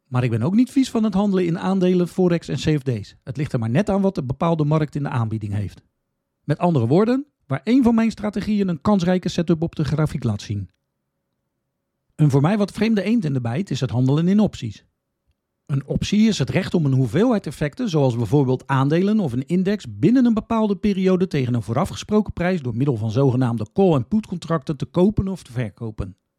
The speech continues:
Opties zijn derivaten of afgeleide producten. Dit betekent dat de traders niet de effecten zelf koopt of verkoopt, maar het recht om een hoeveelheid effecten binnen een afgesproken periode te kopen of te verkopen.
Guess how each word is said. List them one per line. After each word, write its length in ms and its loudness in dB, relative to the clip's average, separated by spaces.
Opties 380 -2
zijn 160 0
derivaten 720 0
of 160 -6
afgeleide 460 2
producten. 560 -2
Dit 180 0
betekent 360 -2
dat 140 0
de 80 -2
traders 340 0
niet 160 0
de 80 -8
effecten 420 -6
zelf 320 -2
koopt 280 2
of 80 -10
verkoopt, 560 -2
maar 200 -2
het 140 -6
recht 260 2
om 120 2
een 80 4
hoeveelheid 460 2
effecten 440 -8
binnen 240 4
een 100 4
afgesproken 580 -2
periode 520 2
te 100 -4
kopen 380 0
of 100 -6
te 120 -8
verkopen. 680 -6